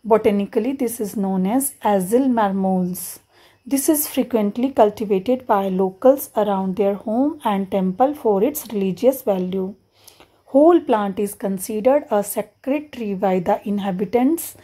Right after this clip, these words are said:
and its leaves are indispensable offering to the Lord Shiva during famous Shivratri festival of the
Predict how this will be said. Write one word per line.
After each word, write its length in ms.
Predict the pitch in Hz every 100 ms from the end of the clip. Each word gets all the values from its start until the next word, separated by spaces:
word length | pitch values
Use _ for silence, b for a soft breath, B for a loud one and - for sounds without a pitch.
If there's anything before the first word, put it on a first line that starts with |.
| b b b
and 240 | 240 233 226
its 240 | 262 -
leaves 460 | 220 214 226 220 -
are 280 | 185 208 254
indispensable 1000 | 233 220 214 220 - 214 202 - 214 269 -
offering 520 | 214 214 - 262 262
to 200 | 226 202
the 180 | 202 277
Lord 380 | 247 196 233
Shiva 520 | 254 - 190 196 190 - b b b b 220
during 340 | 214 202 247
famous 520 | 262 - 196 196 269
Shivratri 640 | 277 254 208 190 185 - 214
festival 640 | - 190 - 220 240 294 -
of 320 | 196 180 -
the 200 | 220 359